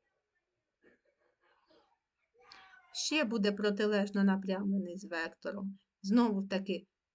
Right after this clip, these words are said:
Н Ц в цей бік дивиться, значить цей Б М. Н Ц і протилежно напрямлений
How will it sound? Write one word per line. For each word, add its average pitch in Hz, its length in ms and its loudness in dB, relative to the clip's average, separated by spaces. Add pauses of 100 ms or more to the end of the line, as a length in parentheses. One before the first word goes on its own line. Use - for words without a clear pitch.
(260)
Н 202 260 6
Ц 190 220 0
в - 80 -12
цей 175 300 0
бік 240 200 -2
дивиться, 330 400 2
значить 196 360 2
цей 302 380 0 (360)
Б 226 360 0 (140)
М. 202 460 2 (1160)
Н 175 280 -4
Ц 208 480 -2 (2750)
і 220 260 -4
протилежно 202 960 0
напрямлений 277 1160 -4